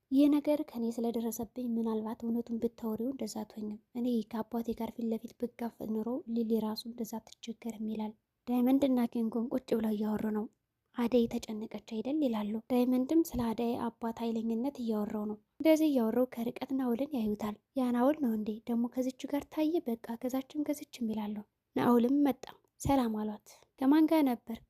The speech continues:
«ያው እዚህ ጋር ነኝ።» ኪንጎም «ታዲያ የልጅ ወንድ አይሆንም እንዴ? ከዛችም ከዚችም የሚሄድ» እያለ ነው። «ወንድ ቢሆንም ማነው ከዛችም ከዚችም የሚሄድ?» ይለዋል ዳይመንድም። ናኦል ከተቀላቀላቸው በኋላ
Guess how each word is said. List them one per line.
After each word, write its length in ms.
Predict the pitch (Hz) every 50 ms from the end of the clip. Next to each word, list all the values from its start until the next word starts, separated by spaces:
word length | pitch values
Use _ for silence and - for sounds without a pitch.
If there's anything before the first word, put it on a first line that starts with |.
| - - -
«ያው 220 | 254 277 285 294 269
እዚህ 240 | 269 247 247 254 240
ጋር 160 | 233 214 208
ነኝ።» 140 | 208 220 220 - _ _ _ _ _ _ _ _ _ _ _ _ _ _ _ _ _ _ -
ኪንጎም 400 | - 269 254 254 240 254 262 269 277
«ታዲያ 300 | - - 240 233 220 240
የልጅ 260 | 240 240 240 240 247 240
ወንድ 240 | 240 247 240 233 240
አይሆንም 360 | 233 233 226 254 285 311 294
እንዴ? 200 | 233 214 220 214 220 208 -
ከዛችም 460 | - 233 226 247 233 - - 262 254
ከዚችም 420 | 254 262 262 262 262 - - 269 269
የሚሄድ» 380 | 285 294 285 294 339 370 - 262
እያለ 280 | 247 233 226 220 208 208
ነው። 140 | 208 214 208 - _ _
«ወንድ 200 | - 240 233 247 247
ቢሆንም 380 | - 247 233 233 254 302 330
ማነው 280 | 320 320 262 226 226 233
ከዛችም 460 | - 269 254 262 247 240 - 226 226
ከዚችም 380 | 220 233 214 233 226 - - 233
የሚሄድ?» 260 | 226 214 214 226 - 220
ይለዋል 300 | 214 208 226 214 226 262 - _ _ _ _ _ _ _ _ _ -
ዳይመንድም። 460 | 233 220 214 208 214 220 202 220 214 - _ _ _ _ -
ናኦል 320 | 262 254 262 269 277 285 285
ከተቀላቀላቸው 920 | - 254 254 262 262 - 247 240 247 - - 247 240 240 247 - 254 247
በኋላ 320 | 247 - 247 240 240 240